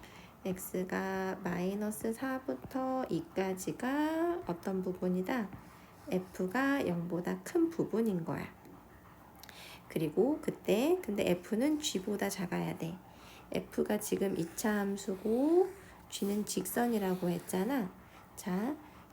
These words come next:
G가, F가 G보다 작다는 얘기는 이 차 함수가 직선보다 밑에 있는 쪽을 얘기해.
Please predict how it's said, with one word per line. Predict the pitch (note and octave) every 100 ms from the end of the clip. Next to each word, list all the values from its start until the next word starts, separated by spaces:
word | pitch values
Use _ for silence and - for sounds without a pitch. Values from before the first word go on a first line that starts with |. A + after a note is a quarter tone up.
| -
G가, | - A3+ A3 - -
F가 | F#3+ - C#4 C4
G보다 | B3+ - G#3 - A#3
작다는 | G#3 F#3 A3 A3+
얘기는 | A3 A3+ B3 C#4
이 | F3 D3+
차 | - B3+
함수가 | B3 B3 A#3 A3+ C#4+ D#4 D#4+ F4
직선보다 | F4 F3+ - A#3 A3+ G#3+
밑에 | G#3 E3 - D#4+
있는 | D4+ C4+ A#3
쪽을 | A3 A3 G3
얘기해. | D3 - D3 D#3+